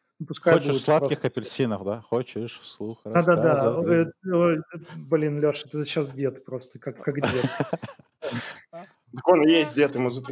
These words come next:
Speaker 2: Я,
Speaker 3: тридцатник.
Speaker 2: я, я,
Speaker 3: Алло.
Speaker 2: я спалился, да.
Speaker 1: Смотри, он-, оно все пишет, оно мне прямо, ну, секси. Я, короче, десять, нет,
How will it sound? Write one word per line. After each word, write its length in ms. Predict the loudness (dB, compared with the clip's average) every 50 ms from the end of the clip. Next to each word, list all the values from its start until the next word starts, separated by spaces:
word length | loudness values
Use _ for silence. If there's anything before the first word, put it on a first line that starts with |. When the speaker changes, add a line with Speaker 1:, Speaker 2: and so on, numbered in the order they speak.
| -8 -2 2
Speaker 2:
Я, 180 | 4 4 4
Speaker 3:
тридцатник. 20 | 4
Speaker 2:
я, 300 | 4 4 4 4 0 -4 0
я, 180 | 2 6 6 8
Speaker 3:
Алло. 80 | 6
Speaker 2:
я 160 | 6 6 2 2
спалился, 600 | 2 2 2 2 2 2 -2 -2 -2 -6 -4 -2
да. 220 | -2 -4 -4 -6 _ _ _ _ _ _ _ _ _ _ _ _ _ _ _ _ -20 -20 -18 -16 -14 -14 -14 -16 -16 -14 -6 0
Speaker 1:
Смотри, 440 | 4 6 6 6 6 4 4 4 4
он-, 200 | 4 4 6 6
оно 220 | 6 6 6 4
все 200 | 4 4 2 2
пишет, 460 | 2 4 4 4 4 4 2 2 2
оно 180 | 4 4 4 4
мне 380 | 6 6 6 4 4 2 0 -10 -20 -20 _ 0
прямо, 340 | 4 4 4 6 4 2 2
ну, 200 | 2 0 0 0
секси. 400 | -2 2 2 2 2 0 -6 0
Я, 200 | 2 2 2 4
короче, 420 | 4 0 2 2 2 0 -2 -8
десять, 520 | -8 -2 0 0 0 0 -4 -8 -12 -8 -8
нет, 300 | -6 -6 -6 -8 -10